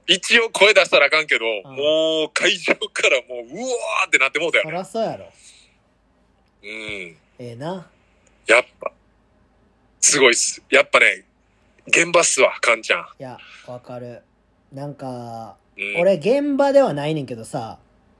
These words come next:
Speaker 1: うん。
Speaker 2: 今、ウインターカップやってて。
Speaker 1: あー、やってますね。
Speaker 2: 俺、珍しく見てるんよ。
Speaker 1: 今日、やってます。はいはいはい。
Speaker 2: そうそうそう。んで、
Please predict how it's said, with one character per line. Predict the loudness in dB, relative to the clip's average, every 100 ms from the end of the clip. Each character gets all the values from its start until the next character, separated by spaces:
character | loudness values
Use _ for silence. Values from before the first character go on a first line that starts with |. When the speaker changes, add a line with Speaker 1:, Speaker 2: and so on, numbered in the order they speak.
| _ _ _ _ _ _ -20 _
Speaker 1:
う | 2
ん。 | 2 0 -2
Speaker 2:
今、 | 0 2
ウ | 2
イ | 2
ン |
タ | 2
ー |
カ | 2
ッ | 0
プ | 2
や | 2
っ | 2
て | -4
て。 | -4 -10 _ _ _ -20 _ _ _ _ _ _ _ _ _ _
Speaker 1:
あ | 4 6 6 6 6
ー、 | 4
や | 2
っ |
て | 0
ま | -2
す | -2
ね。 | -4 -4 _
Speaker 2:
俺、 | -8 -6 -4 -2 0 0 0 -2 -6 -10
珍 | -4 -2 4 4 4
し | 0
く | -6
見 | -2
て | 0
る | 2 0
ん | -4
よ。 | -12 -2
Speaker 1:
今 |
日、 |
や | 2
っ |
て | 4
ま | 2
す。 | _ -20 -20 _ _ _ _ _ _ 4
は | 4
い | 4
は | 0
い | 0
は | -2
い。 |
Speaker 2:
そ | -2
う |
そ | -4
う |
そ |
う。 |
ん | 2
で、 | 4 4 4 4 2